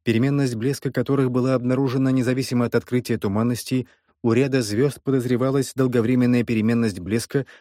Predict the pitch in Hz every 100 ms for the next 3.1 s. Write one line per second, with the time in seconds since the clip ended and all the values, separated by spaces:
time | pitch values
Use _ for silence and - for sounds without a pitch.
0 | _ - 110 139 151 156 147 - 139 151
1 | 147 139 131 139 143 147 139 117 120 107
2 | 110 - 127 120 107 95 95 101 110 -
3 | 78